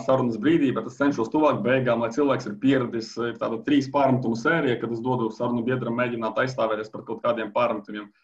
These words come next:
Šeit es izdomāju, ka taisīšu izņēmumu. Divi pārmetumi būs tajā sarunas beigu daļā, bet viens būs uzreiz pierē, tāpēc, ka, nu, būs grūti vi-, vienkārši to sarunu, uh, vadīt un runāt par to, nepieminot šo te pēdējos notikumus, kas tagad tikko ir bijuši.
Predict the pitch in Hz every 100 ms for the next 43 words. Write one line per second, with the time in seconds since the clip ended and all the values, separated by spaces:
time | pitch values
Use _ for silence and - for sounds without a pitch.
0 | _ _ - 147 143 131 147 131 120 117
1 | 117 113 135 131 120 113 143 143 135 120
2 | 117 113 - _ _ 104 131 127 127 127
3 | 123 110 113 123 185 180 156 139 131 127
4 | - 151 131 120 117 135 123 117 120 117
5 | 113 131 143 120 113 110 117 131 123 -
6 | 165 143 117 - 117 113 - 117 127 139
7 | 123 123 139 147 123 131 123 131 123 113
8 | 110 117 117 - 131 127 113 - _ _
9 | _ 113 113 113 104 107 139 135 123 110
10 | 120 135 127 117 - 117 123 127 135 127
11 | 113 113 110 - 120 113 107 123 120 113
12 | 107 - 131 127 110 104 107 120 110 -
13 | - 110 104 120 117 104